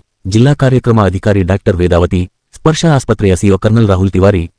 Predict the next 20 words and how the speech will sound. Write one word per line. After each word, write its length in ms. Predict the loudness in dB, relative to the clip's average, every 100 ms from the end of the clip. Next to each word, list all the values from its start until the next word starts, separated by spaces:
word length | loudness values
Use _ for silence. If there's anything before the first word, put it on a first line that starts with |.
| -6
ಮತ್ತು 180 | -4 0
ಲಯನ್ಸ್ 260 | 2 2 2
ಗವರ್ನರ್ 320 | 0 2 0
ಡಾಕ್ಟರ್ 300 | -2 -2 -2
ಜಿ 140 | 2
ಮೋಹನ್ 280 | 2 2 2
ಅವರು 180 | 2 2
ಸಂಯುಕ್ತವಾಗಿ 540 | 2 0 2 0 0
ಉದ್ಘಾಟಿಸಿದರು. 720 | 0 0 -2 -2 -4 -4 -6 -16 _ _ _ _ -2
ಉದ್ಘಾಟನೆಯ 560 | 0 2 2 2 2
ಬಳಿಕ 240 | 2 0 0
ಮಾತನಾಡಿದ 500 | 0 2 0 2 0
ಡಾಕ್ಟರ್ 360 | 0 -2 -2 -4
ಶಕೀಲಾ 300 | -2 -2 0
ಅವರು, 360 | 2 0 -4 _ -6
"ರಕ್ತದಾನವು 500 | -6 -2 0 2 0
ಕೇವಲ 300 | 0 0 2
ದಾನವಲ್ಲ, 440 | 2 2 2 0 -2
ಅದು 260 | 0 -2
ಜೀವದಾನ. 400 | 2 2 0 -2